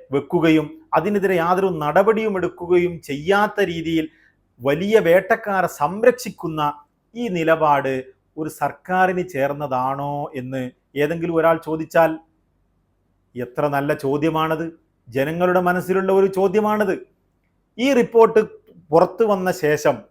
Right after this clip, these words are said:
ഈ റിപ്പോർട്ട് പുറത്തു വരുന്ന രീതിയും സർക്കാരിൻ്റെ പേജ് മുക്കലും നാലര വർഷത്തെ അടയിരുത്തവും ഒക്കെ കണ്ട നല്ലവരായ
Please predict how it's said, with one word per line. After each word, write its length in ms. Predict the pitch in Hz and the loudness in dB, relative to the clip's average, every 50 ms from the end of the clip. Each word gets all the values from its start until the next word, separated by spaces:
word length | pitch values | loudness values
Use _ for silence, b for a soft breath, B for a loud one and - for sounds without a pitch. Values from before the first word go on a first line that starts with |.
| - | -8
ഈ 60 | 202 226 | -4 0
റിപ്പോർട്ട് 460 | 220 202 190 - - 208 214 208 - 208 - 151 | 0 0 0 2 2 2 2 2 2 -2 -2 0
പുറത്തു 360 | 160 160 160 160 - - 220 | 0 0 0 -2 -2 -2 2
വരുന്ന 300 | 214 208 190 196 185 185 185 | 4 4 4 2 0 0 -2
രീതിയും 500 | 160 147 147 160 175 170 190 185 175 185 180 B B B _ - - | -2 -2 -2 -4 -4 -2 0 0 -2 -2 -4 B B B _ -8 -6
സർക്കാരിൻ്റെ 600 | 151 143 - - 208 208 214 214 220 208 202 196 180 190 | -6 -6 -4 -2 2 4 4 4 4 2 0 0 -2 0
പേജ് 280 | 156 147 156 180 165 220 | -2 -2 -2 -2 -2 -4
മുക്കലും 420 | 202 180 - - 180 170 170 170 170 b b b b - | -4 -6 -2 0 0 0 0 -2 -6 b b b b -6
നാലര 320 | 135 139 160 185 208 226 233 | -2 0 2 4 4 4 4
വർഷത്തെ 440 | 214 208 - - - 185 - - 175 135 | 4 4 2 0 -4 -4 0 0 0 0
അടയിരുത്തവും 760 | 135 143 143 156 180 214 214 214 208 - - 190 185 180 175 160 143 | 0 0 0 0 0 0 0 -2 -6 -4 0 2 2 4 2 0 -4
ഒക്കെ 280 | - - - 165 165 170 180 - - - | -8 -4 0 0 2 2 0 -2 -6 -4
കണ്ട 320 | - 143 139 156 170 165 180 185 - - - - _ _ _ _ _ _ _ _ _ _ - | -2 -2 -2 0 2 4 4 4 4 0 -6 -12 _ _ _ _ _ _ _ _ _ _ -14
നല്ലവരായ 760 | 120 123 131 139 151 175 180 180 170 160 160 156 156 156 | -10 -8 -6 0 2 2 4 4 4 4 4 4 4 4